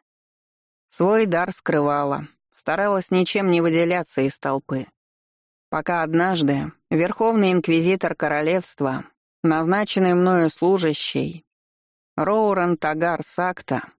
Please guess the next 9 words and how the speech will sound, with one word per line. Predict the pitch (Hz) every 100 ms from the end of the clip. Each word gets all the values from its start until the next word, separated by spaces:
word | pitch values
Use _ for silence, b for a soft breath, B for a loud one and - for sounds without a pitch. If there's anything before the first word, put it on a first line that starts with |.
| _ _ _
не | 160 156
ворвался | 151 151 165 175 170 151
в |
ее | 147 156 156 156
дом | 156 175 165
и | 151
не | 156
сжег | 151 151 165 -
его. | 143 135 131 -